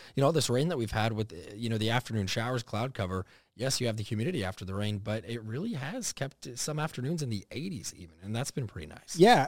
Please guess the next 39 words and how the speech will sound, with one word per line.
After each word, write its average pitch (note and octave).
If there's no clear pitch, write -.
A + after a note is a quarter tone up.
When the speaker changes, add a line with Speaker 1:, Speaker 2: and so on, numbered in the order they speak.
Speaker 2:
uh, E3
uh, E3
just F#3+
looking G3+
at C#3+
it D3
so F#3+
far D3+
here, A2+
we're B2
recording C#3
this B2
on A2
July A2
twenty-second. A#2+
The C3+
average G3
high C#3+
should F#3+
be G2+
ninety-two B2
degrees G#2
so A2+
far F#2+
every A2+
day. G2+
Should B2
be A2+
Speaker 1:
Yep. A2+
Speaker 2:
at C#3
least A#2+
ninety-two. G#2+
I G#2
know A#2
we A#2
just A2+
hit C3+
ninety-three, A2
but G2